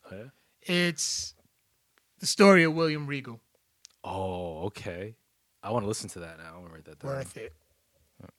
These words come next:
Speaker 2: Worth it. I mean, so much about the mo-, so much about the man. Like, he's had some demons where he's actually fought death,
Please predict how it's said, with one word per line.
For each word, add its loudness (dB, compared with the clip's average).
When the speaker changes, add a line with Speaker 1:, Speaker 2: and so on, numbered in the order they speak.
Speaker 2:
Worth -10
it. -12
I -12
mean, -12
so -4
much 0
about 0
the -2
mo-, -6
so 4
much 0
about -2
the -8
man. -2
Like, -6
he's -4
had 0
some -10
demons -4
where -8
he's -6
actually -4
fought -8
death, -6